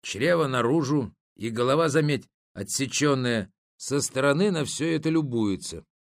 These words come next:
Куда как прекрасно!» «Ну, а мудрецы древности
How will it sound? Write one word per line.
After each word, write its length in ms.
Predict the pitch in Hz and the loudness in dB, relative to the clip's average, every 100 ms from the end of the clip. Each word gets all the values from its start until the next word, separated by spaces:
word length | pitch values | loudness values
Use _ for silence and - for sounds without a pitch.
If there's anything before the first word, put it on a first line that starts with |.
| _ | _
Куда 360 | 123 135 202 | -2 0 0
как 240 | 220 127 - | -2 -10 -2
прекрасно!» 720 | 147 - 156 117 - 87 78 _ _ _ _ _ _ _ _ _ _ _ _ - | 0 2 2 0 0 -8 -16 _ _ _ _ _ _ _ _ _ _ _ _ -6
«Ну, 200 | 98 110 | 0 2
а 60 | 104 | 2
мудрецы 420 | 107 110 104 113 | 2 0 -2 -2
древности 680 | 107 113 117 110 - 120 | 0 2 2 -2 -6 -8